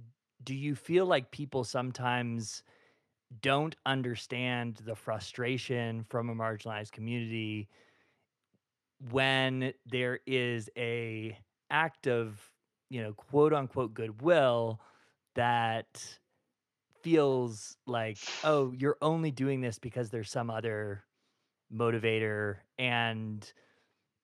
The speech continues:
I, I tend to see this where then they go like, "Oh, well, we're trying so hard. We're trying to make accommodations." Uh,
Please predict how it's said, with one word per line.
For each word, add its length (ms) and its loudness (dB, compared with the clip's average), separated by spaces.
I, 260 2
I 80 -2
tend 260 0
to 60 4
see 180 -2
this 220 2
where 300 2
then 160 -4
they 120 -2
go 180 -2
like, 260 -4
"Oh, 120 4
well, 200 4
we're 140 4
trying 720 0
so 200 -2
hard. 300 4
We're 100 -4
trying 340 -2
to 60 -6
make 380 -6
accommodations." 1160 0
Uh, 480 2